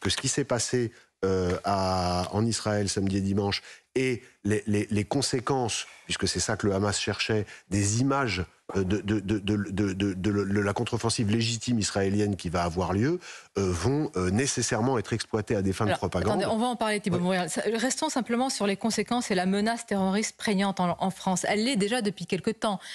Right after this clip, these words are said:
Speaker 2: Est-ce qu'à l'aune de ces atrocités en Israël, est-ce qu'elle est montée d'un cran ? Et est-ce que, par rapport à cette surprise, euh, stratégique, nous sommes suffisamment, euh, préparés et en alerte,
Speaker 1: Alors,
Speaker 2: selon vous ?
Speaker 1: là, ça, je vais vous faire une réponse extrêmement claire.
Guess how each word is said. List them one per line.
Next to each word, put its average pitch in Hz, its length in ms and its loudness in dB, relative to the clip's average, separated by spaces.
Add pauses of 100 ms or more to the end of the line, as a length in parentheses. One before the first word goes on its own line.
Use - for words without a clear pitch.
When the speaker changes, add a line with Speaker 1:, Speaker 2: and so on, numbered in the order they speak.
(140)
Speaker 2:
Est-ce - 160 -2
qu'à 254 140 0
l'aune 226 420 2
de 165 100 -2
ces 170 300 -2
atrocités 214 600 -2
en 185 100 2
Israël, 185 480 0
est-ce - 160 -4
qu'elle 196 160 0
est 190 60 2
montée 196 440 0
d'un 175 280 0
cran ? 302 400 -2 (340)
Et 175 80 2
est-ce 226 220 -2
que, 262 180 0
par 180 200 -2
rapport 196 260 0
à 202 60 -2
cette 170 180 -4
surprise, 208 680 -2 (320)
euh, 160 320 2
stratégique, 202 760 0
nous 175 100 2
sommes 247 420 0
suffisamment, 190 680 0
euh, 170 240 0 (260)
préparés 196 560 -2
et 165 240 0
en 170 100 2
alerte, - 520 -4 (120)
Speaker 1:
Alors, 101 260 0
Speaker 2:
selon 202 240 2
vous ? 147 180 -4 (160)
Speaker 1:
là, 104 220 2
ça, - 180 -2
je 95 160 0
vais 107 120 2
vous 101 40 2
faire 107 140 0
une 107 60 4
réponse 110 280 0
extrêmement 104 460 0
claire. 151 300 0